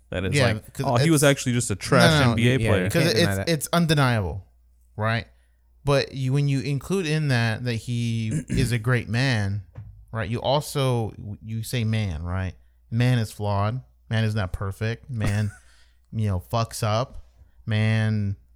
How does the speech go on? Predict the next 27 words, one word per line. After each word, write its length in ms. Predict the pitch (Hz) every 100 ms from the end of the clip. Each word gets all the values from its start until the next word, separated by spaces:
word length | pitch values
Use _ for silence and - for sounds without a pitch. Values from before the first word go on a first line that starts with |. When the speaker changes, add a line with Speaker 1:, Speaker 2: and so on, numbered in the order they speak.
| 139
Speaker 2:
does 220 | 120 120
Speaker 1:
I 60 | 117
mean, 180 | 123 123
there's 180 | 139
a 40 | 135
Speaker 2:
things. 120 | 120
Speaker 1:
difference 340 | 147 147 139
between, 380 | - 123 131 117
like, 320 | 107 98 - -
Speaker 3:
Yeah. 220 | 92 76 110
Speaker 1:
"Oops, 360 | 139 135 - -
I 60 |
Speaker 3:
Well, 40 | 110
I 40 |
Speaker 1:
dropped 280 | 113 139 -
the 60 |
Speaker 3:
think 120 | 180 131
some 60 |
pe-, 40 | 113
Speaker 1:
glass." 400 | 120 113 104 -
Speaker 3:
I 80 | 131
think 180 | 160
some 140 | 131 143
people 220 | 151 127
ha-, 200 | 135 139 -
also 280 | 120 117
have 500 | 110 107 104 101 101